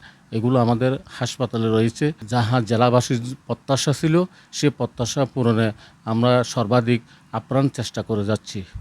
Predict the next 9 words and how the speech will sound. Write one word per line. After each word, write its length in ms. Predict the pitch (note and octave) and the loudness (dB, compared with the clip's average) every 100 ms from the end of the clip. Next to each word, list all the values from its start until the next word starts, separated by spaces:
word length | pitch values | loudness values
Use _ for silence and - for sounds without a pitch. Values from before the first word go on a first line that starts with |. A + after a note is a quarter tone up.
| - _ - | -18 _ -14
ইতিমধ্যে 640 | B2+ C3+ B2 A2 C3 C#3+ - - - - | -2 2 2 2 4 4 0 -20 -20 -6
আপনাদেরকে 800 | A2 A#2+ A#2+ B2+ - C3 B2+ - | 0 4 4 4 2 2 2 -2
একটা 220 | B2 - | -6 -4
সুখবর, 480 | A#2 - - B2 A#2+ | -4 -4 -4 -4 -2
জেলাবাসীকে 540 | G#2+ A#2 A#2+ A2+ C3 A#2+ | -2 -2 -2 -2 -4 -6
একটা 180 | - | -6
সুখবর 420 | A#2 B2 - A#2 A#2 | -6 -6 -4 -6 -4
দিতে 240 | A#2+ A#2+ | -2 -2
চাই। 280 | A2+ A#2 | 0 0